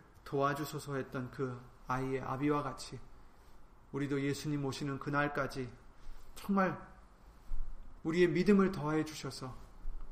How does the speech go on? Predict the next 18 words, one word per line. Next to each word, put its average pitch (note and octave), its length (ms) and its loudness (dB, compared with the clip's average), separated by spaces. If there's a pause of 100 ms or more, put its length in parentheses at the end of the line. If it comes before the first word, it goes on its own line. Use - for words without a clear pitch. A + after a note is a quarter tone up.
예수님이 F3+ 540 4
얼마나 G3+ 800 4
우리에게는 D3 580 2 (340)
필요한 A#3 460 4
분이신지, D3 580 0 (1600)
또 F#3+ 140 4
내가 E3+ 320 8
얼마나 G#3 480 8
큰 A#3 500 2
이 G3 220 4
죄들을, F#3+ 600 6
작은, G3 480 4
내, D#3+ 280 4
내가 E3 220 6
생각하기엔 G#3 500 2
작은 F#3 360 6
죄들이라 F#3 440 2
생각했지만 F#3 760 0